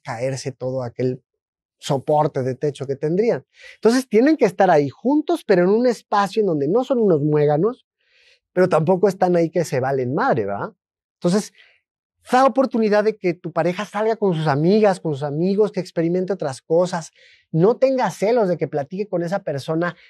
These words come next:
que supuestamente tú dices, "Ah, ese amigo no es tu amigo nomás, seguro te quiere coger también y no sé qué", porque así somos, no te hagas.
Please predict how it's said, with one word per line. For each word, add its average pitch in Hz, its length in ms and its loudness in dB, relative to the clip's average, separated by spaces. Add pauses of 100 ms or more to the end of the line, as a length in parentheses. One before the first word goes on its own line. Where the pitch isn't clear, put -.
(200)
que 147 120 0
supuestamente 196 760 0
tú 180 120 -4
dices, 131 260 -6
"Ah, 185 420 2 (220)
ese 214 240 2
amigo 247 540 4 (240)
no 214 220 4
es 226 120 -2
tu 254 100 4
amigo 226 380 4
nomás, 190 360 2
seguro 294 360 2
te 208 120 -2
quiere 269 220 2
coger 202 340 0
también 247 380 0
y 226 60 0
no 220 140 0
sé 185 120 -6
qué", 180 140 2
porque 113 260 -12
así 180 220 -8
somos, 240 480 -2
no 139 140 -6
te - 100 -2
hagas. 202 540 0